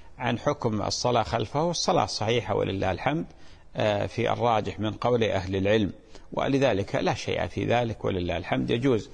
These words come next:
أن تصلوا الجمعة من خلف من كان مسافراً مثلًا، خاصة وأنه مكلف من جهة الوزارة، من جهة ال-، الجهة الشرعية المشرفة على المساجد، لا بأس. هناك أقوال ضعيفة بأنه،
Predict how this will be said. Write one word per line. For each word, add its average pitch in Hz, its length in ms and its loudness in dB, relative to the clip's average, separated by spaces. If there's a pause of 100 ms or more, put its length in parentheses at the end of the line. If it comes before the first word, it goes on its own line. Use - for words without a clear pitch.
(320)
أن 110 100 -2
تصلوا 110 480 2
الجمعة 107 420 2
من 101 260 0 (300)
خلف 123 320 0
من 107 180 0
كان 104 320 0
مسافراً 101 560 0
مثلًا، 104 460 0 (320)
خاصة 120 500 0
وأنه 110 360 2
مكلف 113 540 2
من 107 120 0
جهة 110 280 2
الوزارة، 113 560 2 (420)
من 107 140 -2
جهة 120 360 2
ال-، 101 220 2
الجهة 104 500 2
الشرعية 117 480 2
المشرفة 113 460 0
على 104 120 4
المساجد، 123 520 2 (380)
لا 107 200 4
بأس. - 340 -4
هناك - 280 2
أقوال 123 500 2 (360)
ضعيفة 127 480 2
بأنه، 113 600 2